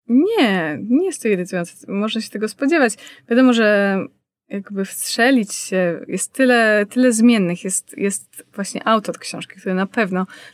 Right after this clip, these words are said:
dla niego to jest dziecko, więc na pewno ma oczekiwania bardzo wygórowane, no i emocjonalne. Potem redakcja i żeby to się wszystkim spodobało i równocześnie, e, mi,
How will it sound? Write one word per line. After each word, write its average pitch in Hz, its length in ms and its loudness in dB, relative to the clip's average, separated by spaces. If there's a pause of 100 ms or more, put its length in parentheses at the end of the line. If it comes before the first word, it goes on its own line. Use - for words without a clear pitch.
dla 202 100 -2
niego 202 180 2
to 196 80 -2
jest 190 180 0
dziecko, 180 460 -2
więc 175 400 -2
na 185 120 0
pewno 190 240 0
ma 175 300 0
oczekiwania 185 680 -2
bardzo 175 360 -6
wygórowane, 175 760 -6 (360)
no 196 160 -2
i 190 160 2
emocjonalne. 202 800 0 (280)
Potem 208 260 -2
redakcja 190 500 0
i 202 140 0
żeby 202 200 0
to 220 120 -4
się 220 140 -4
wszystkim 214 340 -4
spodobało 190 520 -2
i 202 120 -2
równocześnie, 196 720 -2 (460)
e, 185 560 0
mi, 190 440 2